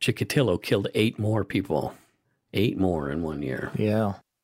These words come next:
Speaker 1: Sometime after June eighteenth, nineteen eighty-three, a fifteen-year-old Armenian runaway named Laura Sarkeesian was murdered in the woods near Shakhty train station.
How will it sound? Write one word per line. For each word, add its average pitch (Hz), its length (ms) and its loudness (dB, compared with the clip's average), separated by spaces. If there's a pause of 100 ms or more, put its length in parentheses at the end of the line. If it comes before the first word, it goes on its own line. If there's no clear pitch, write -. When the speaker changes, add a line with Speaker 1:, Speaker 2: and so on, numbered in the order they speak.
(380)
Speaker 1:
Sometime 123 540 4
after 107 240 0
June 113 260 4
eighteenth, 104 480 2
nineteen 107 340 2
eighty-three, 95 680 2
a - 140 -4
fifteen-year-old 117 920 2 (180)
Armenian 113 640 4
runaway 95 720 0
named 98 260 2
Laura 110 560 2
Sarkeesian 98 880 4
was 117 160 4
murdered 120 440 6
in 107 180 2
the 95 80 6
woods 101 340 2
near 98 140 2
Shakhty - 520 0
train 90 300 2
station. - 480 -2